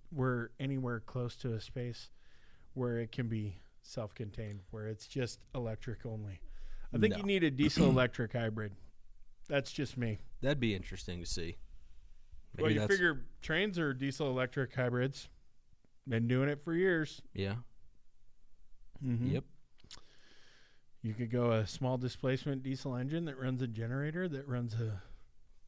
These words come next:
Speaker 2: There you go. It charges itself as it drives.
Speaker 1: Yeah. You put, you put fuel in it, but the amount that it uses is minimal.
Speaker 2: There you go.
Speaker 1: Mm-hmm.
Speaker 2: Well,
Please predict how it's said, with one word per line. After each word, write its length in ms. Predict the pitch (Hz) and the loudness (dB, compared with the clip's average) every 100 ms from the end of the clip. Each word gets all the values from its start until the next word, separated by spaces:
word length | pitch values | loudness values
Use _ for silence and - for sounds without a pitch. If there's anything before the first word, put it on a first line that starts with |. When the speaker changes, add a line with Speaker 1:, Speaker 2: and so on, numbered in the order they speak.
| - | -2
Speaker 2:
There 140 | 104 | 0
you 100 | 104 | 2
go. 220 | 107 110 | 2 4
It 80 | 95 | 2
charges 440 | - 104 101 98 92 | 0 0 2 0 -2
itself 400 | - 101 101 98 | -2 2 2 2
as 180 | 98 | 0
it 80 | 98 | 0
drives. 440 | 104 101 113 - - | 0 2 2 0 -4
Speaker 1:
Yeah. 240 | 139 151 139 - - - - - - | -4 -2 -6 -12 -16 -18 -20 -14 -6
You 140 | 127 | -4
put, 240 | - 143 131 | -2 -4 -4
you 120 | 135 123 | -6 0
put 240 | 160 139 | 2 2
fuel 260 | - 143 151 | 0 0 2
in 80 | 127 | 0
it, 120 | - | -2
but 160 | 127 123 | -4 -2
the 100 | 120 | 0
amount 320 | 120 131 151 | 0 -2 -2
that 100 | 127 | -2
it 120 | 123 | -2
uses 320 | 127 151 131 120 113 | -2 -2 -2 -4 -4
is 60 | 107 | -2
minimal. 360 | 127 139 117 120 - - - - - - | -2 -2 -4 -8 -12 -14 -14 -14 -12 -2
Speaker 2:
There 160 | 104 | 0
you 100 | 107 | 0
go. 200 | 117 131 113 - - - 131 | 0 0 -4 -10 -14 -8 -4
Speaker 1:
Mm-hmm. 200 | 113 135 - - - - - - - - - - | -2 -4 -6 -12 -14 -14 -16 -14 -14 -14 -4 6
Speaker 2:
Well, 300 | 123 139 135 | 10 10 10